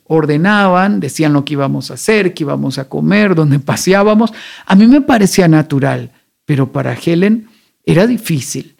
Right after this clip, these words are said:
aunque ella ponía la mejor cara. Una tarde mi hermana entró a la habitación sin, sin tocar la puerta y yo le dije, "Adelita, usted no puede entrar sin tocar la puerta".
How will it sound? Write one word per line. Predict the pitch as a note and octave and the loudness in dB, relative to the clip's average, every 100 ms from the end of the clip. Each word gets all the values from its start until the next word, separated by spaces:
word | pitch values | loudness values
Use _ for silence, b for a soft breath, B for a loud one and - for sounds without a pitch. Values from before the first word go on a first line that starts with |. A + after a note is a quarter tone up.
| _ _ - | _ _ -2
aunque | F3 D#3+ D3+ D3 | 0 2 2 2
ella | E3+ G3+ | 2 0
ponía | A3 G3 F#3 | 0 0 2
la | F3+ G3+ | 2 2
mejor | E3 C#3 F3 F3+ F3 | 0 0 0 0 -2
cara. | C3 A#2+ B2 _ b b b b | -6 -6 -12 _ b b b b
Una | F3+ F3+ D3 | 2 2 2
tarde | F3 F3+ F#3 | 0 2 2
mi | E3 | 2
hermana | D3+ D#3 F3 F3+ | 0 0 0 0
entró | D3+ F#3 | 0 0
a | F#3+ | 2
la | |
habitación | F#3+ E3 E3 C#3+ F3 F3 F#3 | 0 -2 -4 -4 -2 0 -2
sin, | A3+ F#3 D#3+ D#3 B B | -2 -2 -2 -6 B B
sin | - F3 D#3 C#3+ C#3+ B2 B2 C#3 | -8 -2 -2 0 -4 -6 -8 -6
tocar | F3 D#3 F3+ F3 | -4 -2 0 0
la | D3+ - | -2 0
puerta | E3+ G3+ G#3+ | 0 2 0
y | F3+ | -2
yo | F3 | 0
le | F#3+ | 0
dije, | G3 F#3+ | 0 0
"Adelita, | D#3 E3+ A3 A3 | 0 0 0 -2
usted | C#3+ - D#3+ | -4 -6 -4
no | C#3+ | -4
puede | E3 D#3 D#3 | -4 -4 -4
entrar | D3 D3+ D3+ | -4 -4 -4
sin | - G3 | -8 -10
tocar | F#3+ - D3+ | -8 -4 -4
la | C#3+ C#3 | -4 -6
puerta". | F#3 G3+ G#3 D#3 | -6 -6 -6 -10